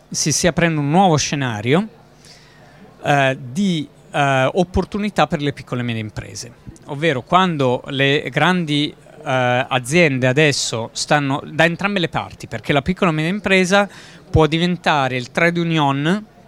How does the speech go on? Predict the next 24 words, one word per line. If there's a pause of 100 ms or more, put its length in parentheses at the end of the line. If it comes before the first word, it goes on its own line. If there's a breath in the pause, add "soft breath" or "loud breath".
(120)
tra
la
corporation (420 loud breath)
che
cerca
le
startup
ma
non
riesce
a
integrarle
completamente, (800 loud breath)
e
la
startup (220)
che (180)
magari
deve
finire
un
prodotto,
deve
lanciarlo,